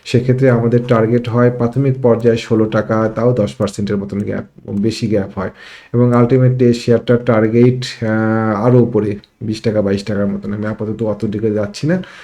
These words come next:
আপনারা এন্ট্রি দেওয়ার ক্ষেত্রে এই বেল্ট হোল্ড ক্যান্ডেলটার উপরে এন্ট্রি দেন। এই ক্যান্ডেলটার একটা চমৎকার কাহিনী আছে। এই ক্যান্ডেলটা দেখেন ডেইলি চার্টে, ডেইলি চার্টে এই ক্যান্ডেল আর এই ভলিউম,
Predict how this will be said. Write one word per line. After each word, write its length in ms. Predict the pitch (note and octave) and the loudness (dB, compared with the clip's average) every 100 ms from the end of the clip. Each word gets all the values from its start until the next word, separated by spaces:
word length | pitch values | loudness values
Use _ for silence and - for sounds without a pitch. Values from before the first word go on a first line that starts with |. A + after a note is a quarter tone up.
| - - | -16 -4
আপনারা 300 | A#2 C3 C3 | 0 4 4
এন্ট্রি 280 | C3+ C3 | 4 4
দেওয়ার 240 | C3 B2 A#2+ | 4 6 4
ক্ষেত্রে 360 | B2+ C3 - | 2 -2 0
এই 260 | E3+ C3+ C3+ | -2 2 2
বেল্ট 300 | A#2 D3 D3 | 4 4 2
হোল্ড 200 | D3 C3+ | -2 -2
ক্যান্ডেলটার 440 | C3+ A#2 A#2 A#2 A#2 | 0 2 0 2 0
উপরে 340 | G#2+ A2 G#2 | 0 0 2
এন্ট্রি 220 | G2+ G#2 | 2 0
দেন। 180 | G2 F#2+ F#2 | -2 -2 0
এই 140 | C3+ | -2
ক্যান্ডেলটার 400 | C3 B2+ C3 C3+ | 2 4 4 4
একটা 220 | C3 B2+ | 2 2
চমৎকার 540 | B2+ C#3+ C#3 C#3 D#3+ D3 - _ _ _ _ _ - | 0 0 0 -2 0 0 -2 _ _ _ _ _ 0
কাহিনী 420 | C#3+ C#3+ E3 A#2+ | 4 6 8 6
আছে। 360 | F2+ - - - - - _ - | 2 -2 -10 -12 -20 -20 _ 6
এই 180 | D3+ | 6
ক্যান্ডেলটা 500 | E3 D3 C3+ D3 C#3+ | 8 6 6 4 6
দেখেন 340 | B2+ B2+ B2+ G#2+ | 4 4 2 4
ডেইলি 240 | C3+ D#3 | 6 6
চার্টে, 460 | D3 A#2 G2+ F#2+ F#2 _ - | 4 2 2 -4 -8 _ -4
ডেইলি 320 | A#2 C#3 D3+ | 4 6 6
চার্টে 320 | D3 C#3+ B2+ | 6 2 4
এই 300 | D3+ B2+ C3 | 4 6 4
ক্যান্ডেল 460 | B2+ G#2+ G2+ G2+ G2 A#2+ | 4 4 4 2 0 -8
আর 160 | - A#2 | -2 2
এই 180 | B2+ C3 | 4 4
ভলিউম, 520 | G2+ A2 A2+ G#2 F#2 | 4 4 4 2 -2